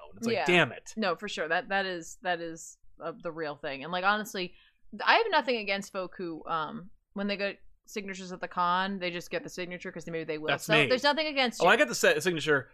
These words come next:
Speaker 1: without the C G C involved. Like,
Speaker 2: Right,
Speaker 1: I
Speaker 2: right,
Speaker 1: just
Speaker 2: right,
Speaker 1: get
Speaker 2: right.
Speaker 1: it.
Speaker 2: But I mean, like, you know, people who just want the signature. Like, I always request a, a personalization because I'm like, I know in my heart I'm never gonna sell this. Like, this is,
Speaker 1: Exactly.
Speaker 2: I want you to write it to me because,
Speaker 1: Mm-hmm.
Speaker 2: like, I had this moment with you.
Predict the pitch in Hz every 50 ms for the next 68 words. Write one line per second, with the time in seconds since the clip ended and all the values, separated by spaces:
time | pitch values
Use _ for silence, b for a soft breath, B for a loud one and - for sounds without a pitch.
0 | b - 147 156 160 147 143 127 - - 147 120 131 131 120 - 139 127 120 117
1 | 107 101 87 85 - - 233 277 277 - 247 254 254 247 240 240 226 202 190 190
2 | 233 233 233 240 262 247 233 220 214 196 220 214 208 196 - - - 247 240 240
3 | 233 233 196 196 196 - 214 202 190 - 180 - 208 185 175 180 165 - 180 147
4 | 151 160 160 160 - 196 202 220 233 240 262 254 226 208 - 214 202 - - 214
5 | 196 185 - - - - 170 170 - - 175 - - 196 180 - 202 185 175 170
6 | 175 175 156 165 - - 277 277 277 254 247 262 254 254 240 233 233 - - 190
7 | 214 233 233 240 233 226 214 214 208 202 208 196 190 185 175 165 156 165 151 156
8 | 156 156 147 139 135 135 - 147 - 175 127 107 101 - - 165 160 165 170 -
9 | 233 226 226 254 233 - - 220 233 226 233 247 262 247 - 262 220 220 208 214
10 | 208 190 175 - - 180 185 196 185 165 160 160 - 143 156 151 175 185 185 170
11 | 165 160 - 160 185 180 175 180 175 160 165 151 - 165 165 175 196 208 208 233
12 | 240 240 269 269 277 294 294